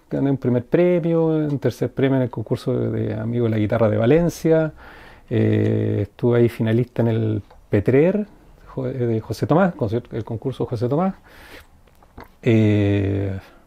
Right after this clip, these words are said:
en Vélez Málaga también tuve ahí un, un, un, un, un lugar también en la, en la, en la final, que lo hacía un concurso, un lugar muy bonito, que era el Palacio de Beniel. Todavía me acuerdo de haber tocado ahí. Eh, fue, fue realmente fantástico.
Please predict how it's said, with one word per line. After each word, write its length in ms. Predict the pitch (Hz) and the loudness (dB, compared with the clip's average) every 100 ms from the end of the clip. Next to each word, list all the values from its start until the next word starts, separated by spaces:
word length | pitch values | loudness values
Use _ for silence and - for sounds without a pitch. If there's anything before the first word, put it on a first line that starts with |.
| _ _ _ - - _ _ _ _ - | _ _ _ -20 -20 _ _ _ _ -2
en 220 | 120 110 | 2 4
Vélez 260 | 139 143 117 | 4 4 2
Málaga 460 | 131 170 165 151 | 2 4 4 2
también 400 | 147 143 151 165 | 2 2 2 2
tuve 240 | - 151 139 | 0 2 4
ahí 160 | 147 | 2
un, 180 | 151 147 | 2 0
un, 300 | 135 135 135 | 0 0 0
un, 480 | 131 131 131 127 - | -2 -2 -2 -4 -8
un, 340 | 135 120 120 - | -6 -4 -4 -4
un 200 | 123 117 | -2 2
lugar 300 | 120 131 139 | 4 2 0
también 260 | 131 131 147 | -2 0 0
en 100 | 139 | 0
la, 280 | 135 127 117 | -2 -4 -6
en 160 | 113 | -6
la, 240 | 107 107 107 | -4 -6 -8
en 160 | 113 107 | -6 -6
la 80 | |
final, 440 | 104 117 117 151 165 | -4 -4 -2 -2 -2
que 360 | - 110 107 101 | -4 -4 -4 -8
lo 120 | 101 92 | -10 -10
hacía 240 | - 127 | -4 -4
un 80 | 117 | -2
concurso, 380 | 104 110 110 117 | -2 -4 -2 -2
un 240 | 107 107 | -2 -2
lugar 180 | 107 110 | 0 0
muy 160 | 117 | 0
bonito, 300 | 117 120 123 | 0 0 0
que 60 | 113 | 0
era 80 | 107 | -2
el 60 | 104 | -2
Palacio 460 | 107 123 127 - | 0 0 0 0
de 120 | 123 | 0
Beniel. 340 | 123 127 143 104 | 2 2 2 0
Todavía 220 | 117 120 | -2 -2
me 80 | 123 | 0
acuerdo 240 | 120 127 | 0 0
de 60 | 120 | 0
haber 100 | 117 | -4
tocado 420 | - 113 127 120 | -6 0 2 2
ahí. 320 | 113 120 127 - - - - - - _ | 0 -4 -6 -12 -20 -20 -20 -20 -20 _
Eh, 320 | - 113 110 107 | -2 0 2 -2
fue, 400 | - 113 117 117 | -2 0 0 -4
fue 180 | - 120 | -4 -2
realmente 560 | 117 120 120 - 117 113 | 0 0 -2 -4 -6 -6
fantástico. 680 | - 110 - - - 113 | -6 -4 -4 -6 -10 -12